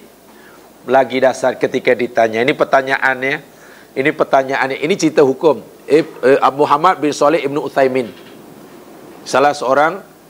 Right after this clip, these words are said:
ahli anggota Majlis Fatwa Arab Saudi yang fatwanya banyak dirujuk hari ini, di samping fatwa Abdul Aziz bin Baz.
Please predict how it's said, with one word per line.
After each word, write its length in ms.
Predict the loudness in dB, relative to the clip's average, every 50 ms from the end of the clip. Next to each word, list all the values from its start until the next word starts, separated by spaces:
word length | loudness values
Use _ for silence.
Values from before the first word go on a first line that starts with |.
| -20 -20 -20 -20 -20 -20 -20 -20 -20 -20 -20 -20 -20 -20 -20 -20 -20 -20 -20 -20 -20 -12 -4 -2
ahli 420 | 0 0 2 2 2 2 2 2
anggota 560 | 2 0 0 0 0 0 2 0 0 0 0 -4 -10 -16 -14 -8
Majlis 300 | -6 -2 0 0 0 2
Fatwa 340 | 2 0 2 4 4 4 4
Arab 160 | 4 2 0
Saudi 480 | 0 0 0 0 0 -2 -4 -6 -8 -16 -20 -20 -20 -20 -20 -20 -20 -20 -20 -20 -20 -20 -20 -20 -20 -8 -2 -2
yang 160 | -2 -2 0
fatwanya 480 | 0 0 0 2 0 0 0 0 0
banyak 240 | 0 0 0 0 -2
dirujuk 320 | -2 -2 0 0 0 0 2
hari 260 | 2 0 0 0 0
ini, 140 | -2 -4 -6 -8 -14 -20 -20 -20 -20 -20 -20 -20 -20 -20 -20 -20 -20 -20 -20 -20 -20 -20 -14 -6
di 80 | -4 -2 0
samping 320 | 0 0 0 0 0 2
fatwa 340 | 2 0 0 2 2 2 2
Abdul 220 | 2 2 2 2
Aziz 240 | 2 2 0 -2 0
bin 180 | 0 -2 -2 2
Baz. 300 | 2 4 4 4 2